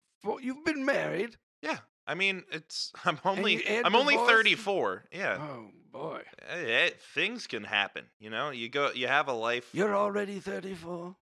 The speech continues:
Speaker 2: Yeah.
Speaker 1: You look great for your age.
Speaker 2: Odd, oddly sweet. Thank you.
Speaker 1: I'm worried, though, that people will try to kill you within the next year of your life.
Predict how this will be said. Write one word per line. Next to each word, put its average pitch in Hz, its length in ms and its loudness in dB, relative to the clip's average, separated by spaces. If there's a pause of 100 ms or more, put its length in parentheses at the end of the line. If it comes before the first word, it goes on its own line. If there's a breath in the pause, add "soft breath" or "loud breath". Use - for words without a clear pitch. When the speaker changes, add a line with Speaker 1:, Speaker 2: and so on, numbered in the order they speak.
(320)
Speaker 2:
Yeah. 185 160 -6
Speaker 1:
You 269 180 -4
look 220 220 -2
great 156 340 -6
for 120 140 -10
your 117 260 -6
age. - 300 -14 (1000)
Speaker 2:
Odd, 294 240 0 (300)
oddly 240 380 -2
sweet. - 480 -8
Thank 226 260 -10
you. 98 200 -8 (360)
Speaker 1:
I'm 160 360 -4
worried, 190 460 -2
though, 123 300 -8
that 151 260 -6
people 180 280 -6
will 170 280 -4
try 160 240 -6
to 139 80 -10
kill 160 280 -8
you 120 300 -12
within 139 300 -12
the 139 80 -12
next 123 320 -12
year 131 220 -8
of 113 100 -14
your - 120 -12
life. 135 240 -14